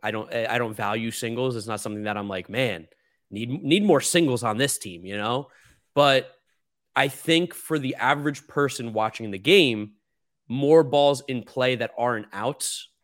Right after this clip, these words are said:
or more ball, like, when you see Christian Yelich, or when you see Jeff McNeil, or you see one of the, even the guy, Francisco Lindor, rope a ball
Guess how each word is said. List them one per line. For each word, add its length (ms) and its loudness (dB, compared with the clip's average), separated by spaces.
or 120 2
more 320 2
ball, 220 2
like, 220 4
when 120 -4
you 60 -2
see 400 -2
Christian 360 -4
Yelich, 360 -2
or 180 -6
when 80 2
you 60 0
see 160 -4
Jeff 240 4
McNeil, 300 4
or 100 6
you 100 0
see 160 -4
one 160 4
of 60 0
the, 100 -4
even 140 -4
the 60 0
guy, 180 4
Francisco 480 -2
Lindor, 280 2
rope 280 2
a 40 -4
ball 440 4